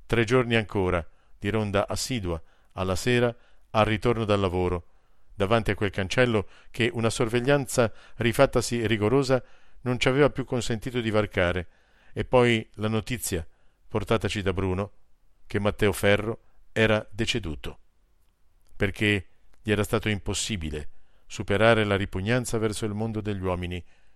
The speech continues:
in mezzo ai quali si rifiutava di restare.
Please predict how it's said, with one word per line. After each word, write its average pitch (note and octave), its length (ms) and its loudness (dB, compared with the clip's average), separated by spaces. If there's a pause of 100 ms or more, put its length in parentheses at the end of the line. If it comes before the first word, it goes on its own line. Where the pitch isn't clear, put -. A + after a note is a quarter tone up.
(220)
in G2 140 -6
mezzo G2+ 240 0
ai F#2+ 100 2
quali E2+ 420 -2 (460)
si - 200 -4
rifiutava G#2 540 0
di G#2 100 -2
restare. E2 600 -4